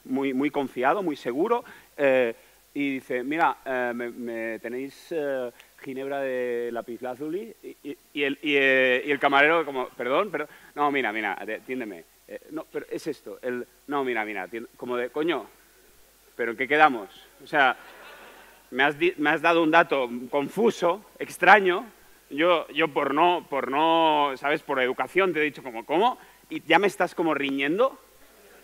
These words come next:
"¿Tienes ginebra de lapislázuli?". "No, mira, eh, me vas a poner un hijo de puta", ¿no? "¿Cómo que no? Mira, estaba bromeando, eh, atiéndeme".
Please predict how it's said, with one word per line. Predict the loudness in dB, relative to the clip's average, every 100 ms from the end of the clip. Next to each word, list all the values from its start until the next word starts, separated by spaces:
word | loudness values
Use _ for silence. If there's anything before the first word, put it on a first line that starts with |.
| -20 -20 _ _
"¿Tienes | -12 -8
ginebra | -4 0 4
de | 4
lapislázuli?". | 2 0 -2 -2 -2 -6 -6 -10 -8
"No, | -6
mira, | -6 -10 _ -14
eh, | -8 -6
me | -6
vas | -8 -8
a | -8
poner | -8 -8 -10
un | -14 -8
hijo | 0 8 8
de |
puta", | 8 4 4 2 2 -8
¿no? | 0 2 2 -4 -14 -14 -10 0
"¿Cómo | 2
que | 6
no? | 6 6 6
Mira, | 6 8 8 8 4 2
estaba | 6 8 8
bromeando, | 8 10 10 8 4 4
eh, | 0 -2 4
atiéndeme". | 4 4 2 2 0 -4